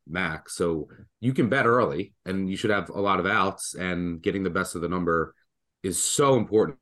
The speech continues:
in college basketball. And that was perfectly illustrated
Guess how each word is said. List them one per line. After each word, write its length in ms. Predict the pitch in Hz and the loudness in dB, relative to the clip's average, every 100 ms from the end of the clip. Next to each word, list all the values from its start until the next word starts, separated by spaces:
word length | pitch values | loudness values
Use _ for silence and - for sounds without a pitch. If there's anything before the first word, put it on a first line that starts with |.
| _ | _
in 80 | 90 | -8
college 320 | 87 90 82 | -2 -2 -2
basketball. 640 | 87 82 - 78 76 73 - _ _ _ - | -2 -4 -6 -8 -8 -8 -12 _ _ _ -8
And 140 | 90 107 | -2 0
that 160 | 110 | 2
was 340 | 104 78 - _ _ - | 2 0 -8 _ _ -2
perfectly 360 | 123 113 - | 0 0 0
illustrated 580 | 90 98 - 82 80 69 | 2 2 0 -2 -2 -8